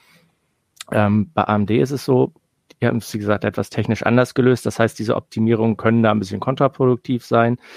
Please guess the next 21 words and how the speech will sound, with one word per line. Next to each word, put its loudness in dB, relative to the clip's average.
Hat -4
allerdings 2
den -2
Vorteil -2
bei -4
A -4
M -4
D, 0
dass, -8
äh, 0
die -6
gerade 0
rausgekommene 0
PlayStation -4
fünf -4
und -2
Xbox -6
Series 0
S -2
und -2
X, -8